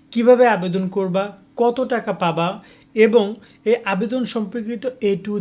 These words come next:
Z তথ্যগুলো। তাই সম্পূর্ণ ভিডিওটি শেষ পর্যন্ত দেখো। হয়তোবা কোনো উপবৃত্তি তুমি পাবা না, তোমার বড় ভাই পাবে বা ছোট ভাই পাবে, ছোট বোন পাবে, বড় বোন পাবে, তাদেরকেও ভিডিওটি শেয়ার করে দিতে পারো। কারণ এখানে এমন না যে সবাইকেই overall একই বৃত্তি দিচ্ছে।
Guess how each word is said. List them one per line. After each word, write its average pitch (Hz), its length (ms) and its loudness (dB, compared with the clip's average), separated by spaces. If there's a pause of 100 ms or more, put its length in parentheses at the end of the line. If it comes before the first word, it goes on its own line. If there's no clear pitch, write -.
Z 175 120 -2 (100)
তথ্যগুলো। 139 520 -12 (220)
তাই 160 120 -8
সম্পূর্ণ 185 460 -4
ভিডিওটি 214 500 -4
শেষ 185 240 -10 (120)
পর্যন্ত 208 380 -2
দেখো। 190 440 -4 (420)
হয়তোবা 214 380 2
কোনো 262 280 -4
উপবৃত্তি 254 440 -6
তুমি 247 280 -4
পাবা 180 280 -2
না, 175 120 -4
তোমার 196 260 -4
বড় 185 300 2
ভাই 196 160 -2
পাবে 190 320 -4
বা 175 140 -2
ছোট 180 280 -8
ভাই 185 200 0
পাবে, 170 320 -6
ছোট 170 240 -8
বোন 190 280 -4
পাবে, 175 260 -4
বড় 175 220 -4
বোন 202 260 -2
পাবে, 190 340 -6 (400)
তাদেরকেও 240 400 2
ভিডিওটি 226 340 -4
শেয়ার 208 260 -4
করে 233 180 -2
দিতে 220 200 -10
পারো। 226 300 -6 (160)
কারণ 208 160 -4
এখানে 247 260 -6
এমন 226 200 -4
না 226 100 -4
যে 226 100 -6
সবাইকেই 220 560 -6 (320)
overall 214 340 -2
একই 180 240 -6
বৃত্তি 208 280 -6
দিচ্ছে। 175 420 -6